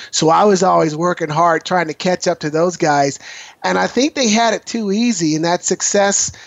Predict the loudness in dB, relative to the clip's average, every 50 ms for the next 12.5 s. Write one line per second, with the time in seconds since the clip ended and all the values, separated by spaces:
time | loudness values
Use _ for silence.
0 | -16 _ -2 0 0 0 -2 0 0 0 2 2 2 4 2 2 2 0 -2 -2
1 | -2 -2 -2 -4 -2 0 0 0 2 0 0 2 2 2 2 2 2 0 -2 -6
2 | -16 -20 -20 -20 -20 _ -4 -2 -2 0 0 0 -2 0 0 0 2 2 2 2
3 | 4 4 4 4 2 2 4 4 4 2 2 -2 -8 -12 -16 -20 -20 -20 -6 -2
4 | 0 2 2 2 2 2 2 2 2 2 2 2 2 0 0 0 0 0 0 0
5 | 0 0 -2 -2 -2 0 0 2 2 4 4 4 2 2 2 2 2 4 4 2
6 | 0 -2 -4 -4 -2 0 2 2 0 0 2 2 2 2 2 2 0 0 0 0
7 | 0 2 4 4 4 4 2 2 0 -2 -2 -2 -2 -6 -8 -12 -18 -18 -18 -18
8 | -20 -20 -10 _ -2 0 0 0 2 2 2 2 2 0 0 -2 -4 -6 -4 0
9 | 0 2 2 2 0 0 0 0 0 0 -2 -4 -2 -2 -2 0 2 2 2 2
10 | 2 2 2 2 2 4 2 2 0 -2 -2 0 0 0 2 2 0 0 0 -2
11 | -4 0 2 2 2 4 2 2 2 2 2 2 2 2 2 2 -2 -2 -2 -2
12 | -4 -6 -4 -2 0 2 2 2 0 -4